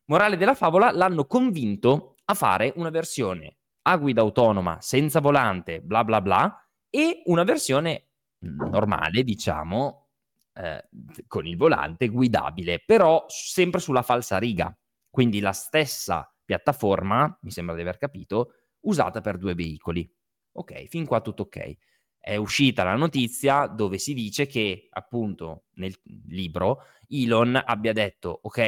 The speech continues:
ragazzi, noi dobbiamo fare qualcosa di futuristico, stile Cybertruck, sia per i robotaxi, sia per eventualmente questo modello compatto." È uscita la notizia,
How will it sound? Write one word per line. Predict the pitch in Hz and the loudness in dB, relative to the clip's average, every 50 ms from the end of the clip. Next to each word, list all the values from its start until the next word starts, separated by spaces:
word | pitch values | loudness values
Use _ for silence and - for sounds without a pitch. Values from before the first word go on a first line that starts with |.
| 101 92 | 2 0
ragazzi, | 87 98 120 120 110 104 - - - 85 82 - _ _ _ _ _ _ | 0 0 0 0 0 -2 -6 -8 -10 -12 -14 -16 _ _ _ _ _ _
noi | 117 123 127 123 104 92 | 0 2 2 2 2 0
dobbiamo | 82 92 92 110 113 113 113 | -2 -4 -2 -2 -2 -2 -4
fare | - - 131 117 107 95 | -2 0 0 0 0 0
qualcosa | - 101 95 92 - 131 120 104 95 90 90 92 | -4 -4 -6 -2 0 2 2 2 2 -2 -6 -6
di | 95 113 120 107 92 82 - _ _ _ _ _ _ _ | -4 -2 0 0 -2 -4 -8 _ _ _ _ _ _ _
futuristico, | _ _ _ - 113 131 135 131 135 131 - - 131 120 - 131 131 131 135 131 - - - | _ _ _ -2 0 2 2 2 0 -2 -4 -6 -6 -6 -2 0 2 4 2 2 0 -4 -10
stile | - - - - 90 90 110 | -16 -12 -10 -8 -4 -4 -4
Cybertruck, | 113 - - 139 139 139 135 139 135 - - - 143 135 135 135 - _ _ - 139 - - | -2 2 2 4 4 4 4 4 2 2 0 0 2 2 2 0 -2 _ _ -6 -6 -6 -8
sia | - - - - 185 175 147 110 | -8 -6 -4 0 2 4 2 2
per | - - - 139 135 123 110 92 82 - - 80 69 - _ | 2 2 4 4 6 6 4 2 0 -4 -10 -12 -14 -14 _
i | - 95 | -10 -6
robotaxi, | 92 95 101 101 120 - - - - - - - 113 131 135 - _ _ _ _ | -4 -2 0 0 2 2 0 -2 -2 -6 -4 -2 0 0 -2 -4 _ _ _ _
sia | _ - - - 185 175 165 156 | _ -10 -6 -2 2 4 4 4
per | 160 - - 135 131 131 143 - - | 4 4 4 4 4 4 2 -2 -4
eventualmente | 127 110 110 110 110 135 131 117 107 98 110 - | -6 -4 -4 -2 -2 -2 -2 -2 -2 -4 -4 -6
questo | 107 - - 101 | -8 -6 -4 -4
modello | 98 87 92 92 92 | -2 -2 -2 -2 -2
compatto." | - 87 87 - - - - - - 73 - - _ _ _ _ _ _ _ _ _ _ _ _ _ _ _ _ _ _ _ _ _ | -4 -6 -4 -4 -6 -6 -6 -10 -14 -14 -14 -14 _ _ _ _ _ _ _ _ _ _ _ _ _ _ _ _ _ _ _ _ _
È | - 190 220 | 4 6 6
uscita | 208 190 160 - 175 170 139 139 123 | 6 6 4 0 -2 0 2 2 2
la | 117 113 | 2 2
notizia, | 110 107 - 107 101 - - - 113 113 131 170 185 - _ _ | 0 -2 -2 -4 -6 -6 -4 0 2 2 2 2 0 -4 _ _